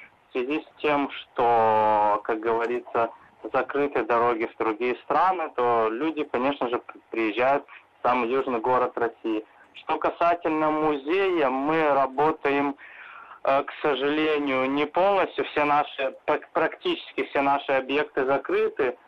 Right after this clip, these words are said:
Э, до специального приказа республиканского министерства, э, архитектурный комплекс крепость Нарынкала, то есть цитадель Нарынкала,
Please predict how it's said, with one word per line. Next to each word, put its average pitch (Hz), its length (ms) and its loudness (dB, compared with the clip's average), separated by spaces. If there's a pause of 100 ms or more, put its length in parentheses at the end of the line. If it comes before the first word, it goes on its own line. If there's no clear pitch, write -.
(280)
Э, 127 420 4
до 156 220 0
специального 147 520 0
приказа 135 560 0
республиканского 131 920 0
министерства, 139 1120 0 (480)
э, 131 480 4 (380)
архитектурный 165 800 0
комплекс 147 520 -2 (220)
крепость 139 420 -2
Нарынкала, 135 600 2
то 175 120 -4
есть - 140 -8
цитадель 127 400 -2
Нарынкала, 113 680 0